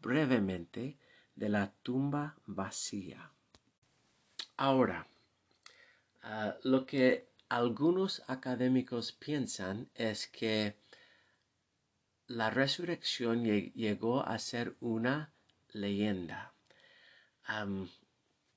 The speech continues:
las leyendas se crían sobre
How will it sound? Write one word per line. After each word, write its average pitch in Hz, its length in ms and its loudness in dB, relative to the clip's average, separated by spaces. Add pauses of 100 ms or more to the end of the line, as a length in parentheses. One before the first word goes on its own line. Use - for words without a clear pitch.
(500)
las 127 500 2
leyendas 117 920 2
se - 300 -8
crían 117 720 -4
sobre 110 640 0